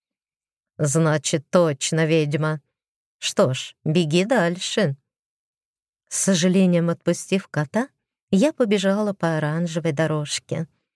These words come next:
По дороге мне встретился птенец с подбитым крылом. Я пожалела его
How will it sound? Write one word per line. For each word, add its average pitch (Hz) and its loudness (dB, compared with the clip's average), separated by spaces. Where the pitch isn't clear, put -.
По 185 2
дороге 214 2
мне 170 2
встретился 240 -2
птенец 190 2
с - -4
подбитым 175 0
крылом. 175 0
Я 220 4
пожалела 226 0
его 165 0